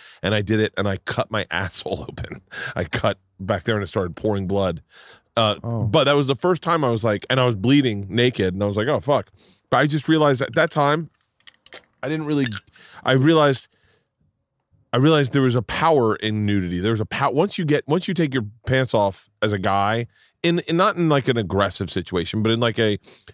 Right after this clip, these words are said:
Speaker 1: fun party situation, your guys are at a swimming hole, you're at the ocean, uh, you're, and everyone wants to jump in, you just get naked and do it. There's almost like a, a, a, a Tom Sawyer-esque, like, wholesomeness to it, where everyone goes, as long as you're not threatening somebody,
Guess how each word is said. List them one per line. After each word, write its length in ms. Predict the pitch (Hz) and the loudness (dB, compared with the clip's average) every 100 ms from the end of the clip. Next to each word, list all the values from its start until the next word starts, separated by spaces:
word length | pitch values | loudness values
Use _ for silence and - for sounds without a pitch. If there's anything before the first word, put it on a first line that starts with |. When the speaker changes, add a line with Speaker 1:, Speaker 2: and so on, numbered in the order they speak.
| - | -4
Speaker 1:
fun 240 | 175 180 | 0 2
party 240 | 151 143 143 | 2 2 2
situation, 600 | 139 123 131 127 - 123 | -2 0 2 2 0 0
your 120 | 123 | 2
guys 220 | 127 135 127 | 2 2 2
are 80 | |
at 80 | 127 | 0
a 20 | |
swimming 300 | 113 123 123 | 0 -4 -2
hole, 280 | 120 117 104 - - | 0 0 0 -6 -4
you're 80 | 123 | 0
at 60 | 120 | 2
the 120 | 123 | 4
ocean, 460 | 117 117 120 95 85 - - | 4 2 0 -2 -6 -14 -4
uh, 120 | 104 | 0
you're, 380 | 110 110 117 123 - | 2 4 2 0 0
and 140 | 127 | 2
everyone 340 | 131 131 131 127 | 4 2 2 0
wants 140 | 123 | -2
to 40 | 104 | -2
jump 220 | 135 120 | -2 0
in, 120 | 120 | 0
you 140 | 123 | 0
just 120 | 117 - | -2 -2
get 120 | 117 | -2
naked 260 | 117 107 110 | 0 0 0
and 100 | 110 | 2
do 100 | 113 | 0
it. 140 | - - - - | -2 -10 -14 0
There's 160 | 143 135 | 4 4
almost 260 | 185 233 143 | 4 2 0
like 160 | 123 | 0
a, 140 | 117 110 | 0 0
a, 220 | 101 98 - | 0 0 0
a, 240 | 95 92 - | 0 0 -2
a 80 | 95 | -4
Tom 320 | - 131 131 | -2 -2 -2
Sawyer-esque, 760 | - 123 117 107 104 98 - - _ _ - | 0 2 2 2 -2 -4 -8 -14 _ _ -4
like, 160 | 104 | -4
wholesomeness 800 | 107 127 120 135 135 107 98 80 | -4 -8 0 0 0 -2 -2 -4
to 180 | - 95 | -4 -2
it, 120 | 87 _ - - | -2 _ -10 0
where 140 | 117 | 2
everyone 340 | 123 127 127 | 2 2 2
goes, 480 | 113 113 110 104 - _ _ | 2 2 2 -2 -8 _ _
as 120 | - 139 | -2 2
long 140 | 262 | 2
as 80 | 233 | 0
you're 80 | 269 | 0
not 160 | 170 - _ - | -2 -4 _ -8
threatening 400 | - 135 113 98 | 0 2 2 -4
somebody, 440 | - 85 - - | -4 -4 -4 -8